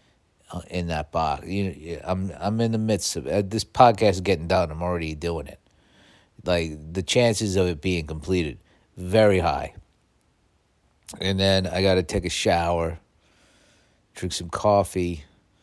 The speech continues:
go pick up Jacqueline from the airport. I mean, the coffee and shower, I'm not sure in the order of that. I thi-, I, I need both of 'em.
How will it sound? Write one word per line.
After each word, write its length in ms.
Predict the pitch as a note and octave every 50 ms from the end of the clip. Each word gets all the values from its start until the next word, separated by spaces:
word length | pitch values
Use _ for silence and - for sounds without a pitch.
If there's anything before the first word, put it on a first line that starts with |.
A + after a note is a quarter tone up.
| _ _ _ _ _ _ _ _ -
go 120 | - F#2+ F2+
pick 260 | - - G2+ - -
up 100 | F2 D2+
Jacqueline 400 | - F#2 E2+ E2 E2 - E2+ D#2
from 140 | - D#2+ D2+
the 100 | C#2 C#2+
airport. 500 | D2 C#2 - - - - - - - - _ _ - _ _ _ _ _ _ _
I 60 | - G#2+
mean, 140 | A2 G#2+
the 80 | G#2+ G2+
coffee 400 | - - C3 B2 A2+ - - G#2+
and 120 | G2 F2+
shower, 440 | - - - G#2 G2 F#2+ F#2+ F#2 F2+
I'm 120 | F2+ F#2 F#2+
not 220 | F#2 F2 E2+ -
sure 300 | - - F#2 F#2 F2 F2
in 60 | E2
the 120 | E2 E2 E2
order 260 | D#2+ D#2+ D#2+ D#2+ D2+
of 120 | D2 D2
that. 420 | C#2+ C#2+ C#2+ C#2+ C#2 C2 - - - _ _ _ _ _ _ _ _ _ - - - - _
I 140 | - - G2+
thi-, 180 | G2+ A2+ B2 G#2
I, 360 | F2 G2+ A2 G2+ - G2+ A2
I 80 | A2 A2
need 260 | A2 A#2 A2 F#2 E2+
both 300 | F2 E2 E2 D#2+ - -
of 100 | C#2 D2
'em. 220 | D2+ D2 D#2 E2+